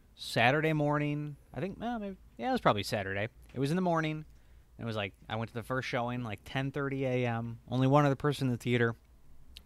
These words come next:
So what a great way to kick off a summer day by watching a shark movie in theaters.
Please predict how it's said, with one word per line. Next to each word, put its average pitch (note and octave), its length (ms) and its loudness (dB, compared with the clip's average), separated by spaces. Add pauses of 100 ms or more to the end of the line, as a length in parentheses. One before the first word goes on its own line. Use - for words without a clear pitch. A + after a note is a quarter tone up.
So - 120 -14
what A#3+ 100 2
a F#3 40 2
great B2 300 6
way A2+ 140 6
to G#2+ 60 0
kick - 200 -2
off A2+ 160 4
a B2 40 -4
summer A2+ 280 0
day G#2 180 2
by G#2 120 0
watching G#2+ 340 0
a G2+ 40 -4
shark G#2 300 -2
movie G#2 260 -2
in G2 80 -4
theaters. G2+ 560 -6